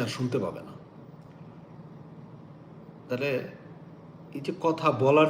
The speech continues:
যে সীমা, আবার মাইক দিয়ে যদি বলা হয় তখন আরো দূর দূরান্তের লোকজন শুনবে, রাইট? তাহলে এই যে সীমা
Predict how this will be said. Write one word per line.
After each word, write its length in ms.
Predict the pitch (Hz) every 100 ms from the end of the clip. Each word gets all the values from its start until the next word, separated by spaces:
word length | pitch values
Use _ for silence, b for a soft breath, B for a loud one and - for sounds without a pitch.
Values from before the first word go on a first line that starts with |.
| 147
যে 60 | 117
সীমা, 200 | - - -
আবার 180 | 127 165 160
মাইক 180 | 123 127 127
দিয়ে 120 | 156 156
যদি 120 | 156 156
বলা 140 | 156
হয় 120 | 160 156
তখন 180 | 123 135 127
আরো 100 | 127 113
দূর 120 | 127 131
দূরান্তের 360 | 127 123 113 113
লোকজন 240 | 107 95 98
শুনবে, 260 | - 92 - - -
রাইট? 180 | 107 113 - B B B B -
তাহলে 200 | - 117 -
এই 80 | 160
যে 80 | 180 -
সীমা 280 | - 139 113